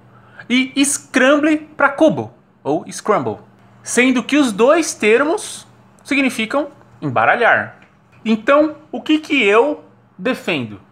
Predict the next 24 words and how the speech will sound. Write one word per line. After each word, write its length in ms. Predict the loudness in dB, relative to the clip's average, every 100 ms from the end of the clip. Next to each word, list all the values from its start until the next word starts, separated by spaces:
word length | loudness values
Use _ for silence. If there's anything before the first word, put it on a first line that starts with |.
| _ _ _
Pra 120 | -2
gente 240 | -2 -2 -4
resolver 460 | -2 -2 -2 0
esse 180 | -4 -6
problema 680 | -6 -6 0 2 2 0 -4
de 120 | -2
ter 120 | 0
uma 180 | 2 2
palavra 500 | 2 2 2 0 -4
só 300 | 0 0 0
pra, 260 | 2 2
tanto 260 | 2 -2 -2
pra 140 | -4
embaralhar 440 | 2 4 4 2 0
um 80 | 2
baralho 440 | 2 4 2 -2
quanto 200 | -6 -6
pra 100 | -4
embaralhar 360 | -2 0 -2 -4
um 40 |
cubo, 420 | -4 -2 -2 -6 -10 -20 _ -4
eu 80 |
vou 100 | -2
sugerir 760 | 0 0 2 2 2 0 -2